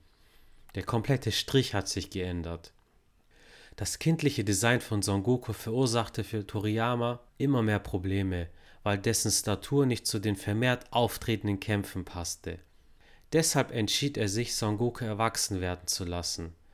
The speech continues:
was wiederum zum Grundkonzept von Dragon Ball passt. Unser Held hat nun längere Arme und Beine,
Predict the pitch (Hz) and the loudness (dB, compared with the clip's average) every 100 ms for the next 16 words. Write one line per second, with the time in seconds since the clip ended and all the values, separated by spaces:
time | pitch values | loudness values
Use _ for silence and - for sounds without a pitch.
0 | - 98 - 139 135 120 120 - 110 - | -6 -2 2 2 2 2 0 0 -2 0
1 | 127 131 - 107 - 110 - 123 120 147 | 0 0 0 -2 0 -2 -2 -4 2 2
2 | 131 107 92 90 - 85 82 - - _ | 2 0 0 -2 -4 -8 -6 -10 -16 _
3 | - - 147 151 127 107 139 143 113 113 | -20 -4 0 2 2 4 4 2 -2 0
4 | 101 113 113 101 104 101 104 98 95 95 | 2 4 2 0 0 0 0 0 0 -2
5 | 95 95 92 | -2 -2 -2